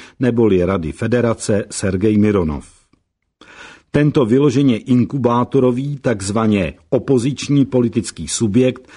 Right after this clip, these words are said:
se po Putinově rozhodnutí angažovat se v parlamentních volbách přímo ocitl v nebezpečí, že přirozeným způsobem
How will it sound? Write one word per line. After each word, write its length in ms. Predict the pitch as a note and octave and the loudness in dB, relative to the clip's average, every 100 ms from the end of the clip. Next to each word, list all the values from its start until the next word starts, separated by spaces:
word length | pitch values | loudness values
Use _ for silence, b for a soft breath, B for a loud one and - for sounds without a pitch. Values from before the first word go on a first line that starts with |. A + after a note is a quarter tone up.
| B B | B B
se 200 | - G#3 | -2 -2
po 160 | G3+ D#3+ | 0 -2
Putinově 600 | C#3 B2 F3+ F3+ C3 A2 | -2 -2 0 2 2 2
rozhodnutí 680 | A2+ B2+ C#3 D#3 - D#3 | 2 0 0 -2 -2 -4
angažovat 600 | - B2 C3+ A#2+ D3 D3 | 0 0 0 0 0 0
se 100 | C#3 | -2
v 60 | B2 | -2
parlamentních 760 | A#2+ B2 C#3+ D3 - C3+ - | -2 0 0 0 0 0 0
volbách 680 | A#2 B2+ B2+ C3 C3 B2+ - b b b | 0 0 2 2 0 -2 -14 b b b
přímo 440 | - E3+ F3+ E3+ | -6 0 2 2
ocitl 440 | D3+ B2 - B2 C#3 | 0 -4 -2 0 2
v 80 | A#2 | 2
nebezpečí, 800 | A2+ B2 - C#3 - D3 D#3 D#3 B B | 2 0 0 -4 -4 -4 -2 -4 B B
že 220 | G2 A2+ G2+ | -4 -2 -2
přirozeným 720 | - D3 E3+ C#3+ E3+ C3 G2 | 0 2 2 2 2 2 0
způsobem 840 | - - B2+ - D#3 D3 D3 D3+ | -6 -8 -6 -2 0 2 2 0